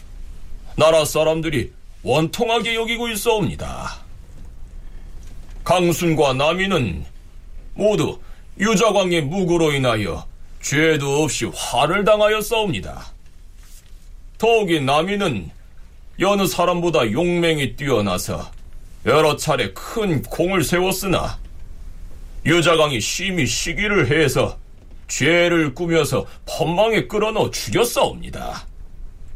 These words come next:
야사에 그 사실이 대부분 기재가 되어 있사옵니다. 전에 선조 때에 한 신하가 남이의 억울함을 말하였사온데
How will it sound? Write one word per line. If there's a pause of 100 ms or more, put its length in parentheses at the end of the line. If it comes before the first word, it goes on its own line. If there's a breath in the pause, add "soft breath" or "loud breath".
(520)
야사에 (380)
그
사실이
대부분
기재가
되어
있사옵니다. (2500 soft breath)
전에
선조
때에 (560)
한
신하가 (140)
남이의
억울함을
말하였사온데